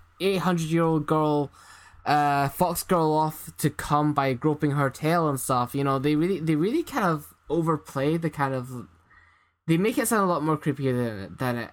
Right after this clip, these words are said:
actually was. And this is coming from, from me watching the episodes. You'll hear a lot more of, about this show,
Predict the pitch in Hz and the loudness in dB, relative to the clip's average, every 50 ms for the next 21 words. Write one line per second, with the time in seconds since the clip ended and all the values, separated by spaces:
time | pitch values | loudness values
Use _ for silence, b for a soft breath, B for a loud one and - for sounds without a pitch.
0 | - - 127 143 147 - - 143 127 117 113 113 127 151 147 147 - 143 143 147 | -6 -4 -4 -2 -4 -4 -4 -4 -4 -2 -2 -2 -2 -2 -2 -2 -2 0 2 2
1 | 170 175 - 220 - - - 208 196 196 196 - 180 160 147 139 120 - - - | 2 2 0 0 0 0 0 0 0 0 0 0 0 2 0 -2 -4 -8 -12 -6
2 | - 151 135 123 123 131 139 139 127 120 123 123 135 - 147 147 147 - - 165 | -2 -2 0 0 2 0 0 0 0 -2 -4 -6 -4 -4 -2 -2 -2 -2 -2 -2
3 | 160 147 147 139 127 - 151 151 139 135 135 127 127 123 110 127 127 127 127 127 | -2 0 -2 -4 -4 -2 -2 0 2 2 2 0 0 -2 -2 -2 0 0 0 0
4 | 117 117 127 - - 107 110 - 120 120 101 117 127 - - - 127 120 123 123 | 0 -2 -4 -2 -2 -4 -4 -2 -2 -2 -2 -4 -6 -6 -4 -2 0 0 0 0
5 | 120 | -2